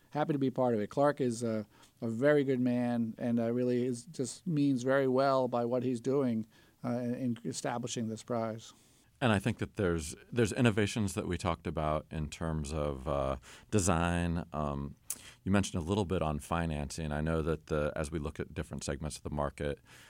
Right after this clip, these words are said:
Speaker 2: how to address the, the lowest income and, and how to think about building more are different. Um, th-,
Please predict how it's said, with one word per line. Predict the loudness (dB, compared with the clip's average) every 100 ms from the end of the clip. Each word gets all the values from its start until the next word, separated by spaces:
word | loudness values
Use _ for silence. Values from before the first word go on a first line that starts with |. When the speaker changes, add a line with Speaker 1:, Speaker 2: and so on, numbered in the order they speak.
| -20 -4
Speaker 2:
how | -2
to | 0
address | 0 -2 -4
the, | -4 -2 0 -2
the | -4
lowest | -4 -2 -4 -6
income | -8 -6 -6 -4 -6
and, | -6 -8 -8
and | -8
how | -6 -6
to | -8
think | -10 -10
about | -8 -8 -10
building | -10 -8 -6
more | -6 -6 -6 -6 -6
are | -8 -8
different. | -10 -12 -8 -8 -10 _ -20 -20 -20 _ -2
Um, | 0 0 -2 -8 _ -8
th-, | -8 -8